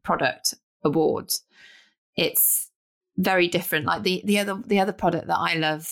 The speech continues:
um, that is entered, it was entered, um, the two years that I've ju-,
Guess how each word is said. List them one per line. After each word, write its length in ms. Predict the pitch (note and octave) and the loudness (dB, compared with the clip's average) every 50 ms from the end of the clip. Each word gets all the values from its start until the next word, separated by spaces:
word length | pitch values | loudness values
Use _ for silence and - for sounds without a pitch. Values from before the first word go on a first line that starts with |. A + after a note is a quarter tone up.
| - - - | -10 -4 0
um, 460 | E3 D#3+ D#3+ D#3 D#3 D#3 D#3 E3+ F3 | 0 2 2 0 -2 -4 -4 -4 0
that 220 | F#3 D#3 - - | 0 0 0 0
is 140 | - D#3+ - E3+ | -2 -4 -2 -2
entered, 480 | D#3+ E3 D#3+ D#3+ - - D#3 D3+ - - - _ | -4 -2 -2 -2 0 0 -2 -2 -4 -8 -8 _
it 100 | D#3 D3 - | -8 -6 -4
was 120 | E3+ - | -2 -2
entered, 460 | F3 E3+ F#3 G3 - - E3 D#3+ - - - _ - - | 0 2 2 0 0 -2 -4 -4 -8 -10 -14 _ -4 0
um, 460 | E3+ E3+ D#3 D3+ D3+ D#3 D#3 D#3+ D3+ - _ _ - - - - | 0 2 2 0 -2 -4 -8 -10 -12 -16 _ _ -8 -8 -2 0
the 100 | F3+ G#3+ | 0 0
two 240 | G#3+ - - G#3 F#3+ | 2 2 0 2 2
years 300 | F3 F3 E3 E3 E3 D#3+ | 4 4 2 2 2 0
that 100 | E3 - | 0 0
I've 120 | D#3+ E3 - | -2 -2 -2
ju-, 100 | F3+ | -4